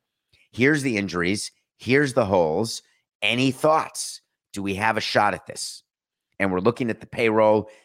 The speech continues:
This is when you're looking at the amount of money that is being offered in minor league contracts. In baseball, when you offer a minor league invite to spring training, the way the Marlins just invited Yuli Gurriel to spring training on a minor league deal. That is the former Astro first baseman, two World Series.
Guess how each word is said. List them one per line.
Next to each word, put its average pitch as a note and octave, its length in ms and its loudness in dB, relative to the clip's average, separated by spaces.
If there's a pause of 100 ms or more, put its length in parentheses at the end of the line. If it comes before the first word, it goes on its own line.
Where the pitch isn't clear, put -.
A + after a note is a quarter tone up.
(100)
This A#2+ 200 -2
is G#2+ 140 -8
when A2 160 -4
you're G2+ 140 -6
looking G#2+ 260 -8
at G2+ 80 -10
the F#2+ 140 -10
amount F#2+ 260 -2
of E2+ 100 -8
money F#2+ 220 -2
that F#2 160 -4
is D#2+ 140 -10
being G2 180 -6
offered F#2+ 420 -4
in E2 140 -6
minor F#2 260 -2
league F#2 200 -6
contracts. F2+ 640 -2 (220)
In G#2+ 160 2
baseball, A#2 500 4
when F#2+ 100 2
you G#2+ 160 2
offer G#2+ 240 0
a F2 60 -4
minor F#2+ 320 -4
league G2 180 -6
invite F#2 380 -2
to - 80 -14
spring F#2+ 260 -8
training, F2+ 460 -2 (320)
the G2 100 -10
way G2+ 140 -2
the F2+ 80 -4
Marlins G2 520 -2
just - 240 -14
invited F2 380 -2
Yuli F2 260 -6
Gurriel D2+ 440 -4
to - 80 -20
spring D2+ 260 -12
training D2+ 400 -6 (240)
on E2 140 -4
a D#2+ 40 -2
minor D2 280 -4
league C#2 200 -12
deal. C2 280 -10 (800)
That G2+ 400 0
is F2+ 200 -2
the E2+ 100 -6
former F2 280 0
Astro F2 400 -2
first - 260 -8
baseman, E2+ 360 -4
two - 180 -6
World D#2+ 320 -4
Series. E2+ 480 -4